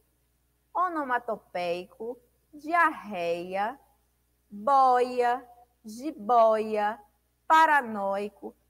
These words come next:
e hemorroida. Todas essas palavras, elas ter-, elas apresentam, né, o ei ou oi aí na, é, penúltima sílaba, né? Sendo que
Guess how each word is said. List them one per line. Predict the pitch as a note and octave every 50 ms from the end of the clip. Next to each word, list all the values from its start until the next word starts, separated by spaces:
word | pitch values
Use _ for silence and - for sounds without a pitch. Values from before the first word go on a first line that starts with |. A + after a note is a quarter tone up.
| _ _
e | - A#3 A#3+ A#3
hemorroida. | A#3 A#3+ A#3+ A#3 A#3 A#3+ B3+ A3+ G#3 G#3 G#3+ G#3 A3 A3+ A3 G#3+ G3+ F#3+ E3+ D#3+ - - D3 C#3+ - _ _ _ _ _
Todas | - D4+ E4 F4 E4 E4 D#4 C4+
essas | C4+ C4 - G#3+ G#3 -
palavras, | - G3 F#3 F#3 G3 A3 B3 B3+ A#3+ A#3+ B3 A3+
elas | A3 A3 A3 A#3
ter-, | - - A3 A3+ G#3 G3+ - -
elas | A3 A3+ A#3 A3+ A3+ A3+ - - - - _ -
apresentam, | A3+ A#3 - - B3+ A#3+ G#3+ G#3+ G#3+ G#3 G3+ G3 G3+ - F#3 F#3
né, | F#3 G#3 A#3+ D#4 - _ _ _ _ _ _
o | - B3 B3 A#3+ A3+
ei | G#3+ G#3 G#3 G#3+ A3+ B3+ C#4+ F4 G4+ - - _ _ _ _
ou | - C#4 D4+ E4 E4+ C#4 B3 A#3+ A#3 A#3+
oi | B3 B3+ B3 C4
aí | C4 B3+ A3+ G#3+ F#3+ F#3 F3 F3+ _ _ _ _ _ _ _ _ _
na, | - G#3 A3+ A3+ A3 G#3+ A#3 A#3+ C4 D4 D#4 - _ _ _ _ _ _ _ _ _ -
é, | G3+ G#3+ G#3 G#3 G3+ G3+ G3+ G3+ G3 _
penúltima | A#3+ A#3 A#3 A#3 A#3+ C#4 C#4 - C#4+ D4 E4 -
sílaba, | - - - A#3+ G#3+ F#3+ F#3+ F3+ E3 E3+
né? | F3+ G3 A3+ C4+ A#4+ - _ _ _ _ _ _ _ _ _ _
Sendo | - B3+ C4 C4+ C#4 D4 D#4+ D#4
que | D#4 _ - A3+ G#3+ G#3+ A3+